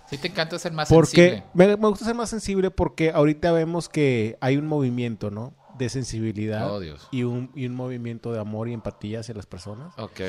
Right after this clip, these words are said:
Speaker 2: Tú me dijiste que van a cancelar a Doctor o cancelaron libros de Doctor Seuss.
Speaker 1: Así es. En, hoy dijeron que van a cancelar de, libros de Doctor Seuss. Bueno, no cancelar, van a quitar la publicación.
Speaker 2: ¿Pero por qué?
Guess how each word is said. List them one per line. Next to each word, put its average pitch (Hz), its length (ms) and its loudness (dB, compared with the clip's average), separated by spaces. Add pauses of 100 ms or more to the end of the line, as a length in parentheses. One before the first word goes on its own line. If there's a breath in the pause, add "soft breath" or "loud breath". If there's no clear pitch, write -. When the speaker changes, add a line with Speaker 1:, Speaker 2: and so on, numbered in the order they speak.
(340)
Speaker 2:
Tú 143 120 -4
me 156 100 -4
dijiste 147 560 -6
que 135 260 -4
van 123 200 -4
a 135 60 -10
cancelar 117 420 -8
a 123 40 -6
Doctor 123 360 -10
o - 120 -12
cancelaron 131 640 -8
libros 127 240 -6
de 127 60 -6
Doctor 110 300 -10
Seuss. 123 340 -16 (480 loud breath)
Speaker 1:
Así 135 320 -6
es. 120 220 -4
En, 110 220 -8
hoy 139 300 -4
dijeron 127 320 -8
que 123 80 -10
van 120 160 -6
a 120 80 -10
cancelar 107 460 -10 (160)
de, 98 160 -12 (220)
libros 120 280 -10
de 98 60 -14
Doctor 92 240 -14
Seuss. 87 240 -20
Bueno, 208 160 0
no 214 80 -2
cancelar, 165 420 -4
van 147 120 -4
a 160 40 -4
quitar 135 280 -6
la 131 80 -4
publicación. 107 560 -14
Speaker 2:
¿Pero 117 180 -6
por 104 160 -16
qué? 101 180 -16